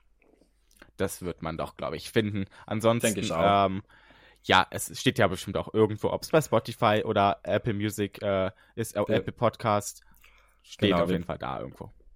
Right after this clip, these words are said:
Speaker 2: Überall, wo es Podcast gibt, kann man diesen Podcast jetzt, äh, sich anhören oder auch downloaden, wie ihr Lust habt.
Speaker 1: Ja, Leute, auf jeden Fall schreibt unbedingt, ähm, mal eure Meinung zu dem Podcast, ähm,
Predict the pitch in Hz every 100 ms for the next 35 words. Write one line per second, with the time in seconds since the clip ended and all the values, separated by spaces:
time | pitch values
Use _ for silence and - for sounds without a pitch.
0 | - - - _ 117 127 127 120 117 -
1 | 120 - 120 113 - 113 - - 107 104
2 | 104 101 101 104 - 98 - 104 98 -
3 | 98 92 - - 95 92 92 - - 92
4 | - 101 107 104 101 90 87 - 101 95
5 | 95 92 98 - 101 92 92 - 98 -
6 | - _ _ _ - _ _ _ _ _
7 | _ - 208 202 104 95 82 82 _ _
8 | _ _ - 110 120 117 120 - - 107
9 | 110 - - - - _ 147 175 202 151
10 | 120 104 104 - - - _ - - 113
11 | 104 104 104 - - 110 123 113 113 120
12 | 147 151 - 123 113 131 - 123 117 -
13 | - - _ _ - 110 104 107